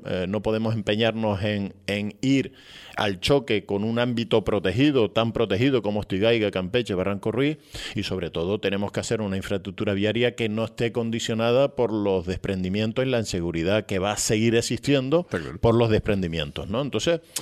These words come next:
Speaker 1: eh, eh, ese debate debió haberse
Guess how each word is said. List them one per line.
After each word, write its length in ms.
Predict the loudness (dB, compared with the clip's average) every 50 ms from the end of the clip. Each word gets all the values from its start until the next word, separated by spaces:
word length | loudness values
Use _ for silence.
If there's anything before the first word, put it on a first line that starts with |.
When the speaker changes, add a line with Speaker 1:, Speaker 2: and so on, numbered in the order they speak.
| -10 -10 -10 -10 -10 -10 -10 -12 -14 _ -4 -2
Speaker 1:
eh, 580 | 0 2 2 2 2 2 2 0 0 -2 _ _ -6
eh, 140 | -6 -6 -8 -8 -4
ese 320 | -2 -2 0 2 2 2 2
debate 440 | 4 4 4 4 4 2 2 2 2
debió 440 | 4 2 2 4 4 4 4 6 4
haberse 1400 | 4 4 4 2 0 0 0 2 2 4 4 4 4 4 4 2 2 2 2 0 0 0 0 0 -2 -2 -4 -6